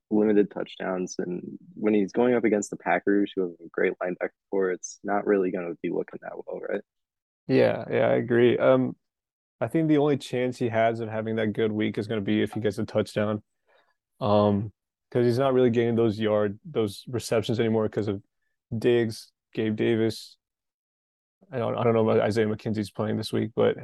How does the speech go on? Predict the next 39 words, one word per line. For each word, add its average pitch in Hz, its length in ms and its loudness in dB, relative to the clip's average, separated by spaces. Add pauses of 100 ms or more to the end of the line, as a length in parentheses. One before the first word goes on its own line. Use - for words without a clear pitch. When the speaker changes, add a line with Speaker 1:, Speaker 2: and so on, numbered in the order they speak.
(120)
Speaker 2:
if 127 140 -4
he 113 100 2
plays, 104 340 4
he'll 113 100 0
probably 104 240 2
get 104 140 -2
some 110 280 -8 (760)
targets 107 340 2
as 107 140 -2
well. 110 320 2 (640)
Um, 113 300 4
and 113 140 2
then 117 100 2
I 120 60 0
feel 160 200 2
like 151 80 4
the 127 80 -2
Packers 131 400 2
defense 120 300 -4
is 110 120 -8
kinda 120 500 0 (520)
getting, 120 460 -2 (240)
getting 117 280 0
gelled 120 260 0
together. 117 500 0 (840)
Um, 104 220 -8
the 107 160 0
offense 107 260 -2
is 104 60 -12
a 101 80 -8
different 104 320 -4
story, 107 260 2
but 110 260 0
I, 127 80 -14 (160)
I 113 40 0
won't 107 200 -2
get 107 120 2
into 104 220 -6
that. 107 320 2